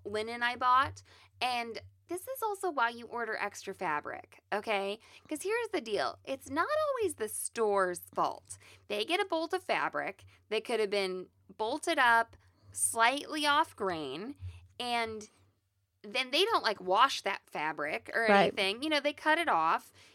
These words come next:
Speaker 1: and it looks like it's on grain because of how the fold has been put in there. So very, what do I wanna say, harshly? I don't, I don't know. But, it, you know, it's been folded like that. So then I go to wash the fabric,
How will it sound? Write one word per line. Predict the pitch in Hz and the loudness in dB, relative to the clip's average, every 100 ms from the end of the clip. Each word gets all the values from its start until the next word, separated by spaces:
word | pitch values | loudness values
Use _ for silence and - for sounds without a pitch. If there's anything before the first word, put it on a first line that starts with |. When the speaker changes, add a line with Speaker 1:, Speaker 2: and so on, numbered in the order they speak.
| _ _ _ | _ _ _
Speaker 1:
and | 226 220 | -4 -2
it | 220 | -4
looks | 247 277 - | -2 -2 0
like | 302 285 | -2 0
it's | 277 254 | 0 2
on | 233 240 | 2 0
grain | 208 185 185 | 0 0 -2
because | 190 196 190 | -4 -6 -6
of | 190 | -6
how | 160 202 220 | -2 0 0
the | 233 | -2
fold | - - 220 202 190 190 | -10 -4 0 2 2 -2
has | 185 | -6
been | 180 185 | -8 -6
put | 196 180 | -4 -4
in | 170 170 | -4 -6
there. | 165 170 175 | -6 -6 -8
So | - 190 180 | -2 0 0
very, | 180 170 170 170 160 - _ _ _ _ | -4 -6 -4 -6 -8 -12 _ _ _ _
what | 180 151 | -8 -4
do | |
I | 139 | -4
wanna | 139 117 | -6 -10
say, | - 113 69 80 - | -8 -8 -8 -12 -16
harshly? | - 175 170 - 185 180 151 | -6 -6 -6 -10 -10 -8 -10
I | 135 | -12
don't, | - | -14
I | 90 | -16
don't | 65 | -16
know. | 50 - | -18 -6
But, | 196 - | -4 -2
it, | 190 202 | -4 -4
you | 208 | -4
know, | |
it's | 185 | -4
been | 320 311 | -4 -2
folded | 240 196 | -2 -2
like | 156 160 | -4 -6
that. | 151 - | -10 -10
So | 254 | -10
then | 254 - - - - | -10 -12 -20 -20 0
I | - 302 | 4 6
go | 370 262 | 6 2
to | 214 | 4
wash | 233 285 311 | 6 6 4
the | 208 | -4
fabric, | 170 156 151 151 190 | -2 -2 -2 -2 -4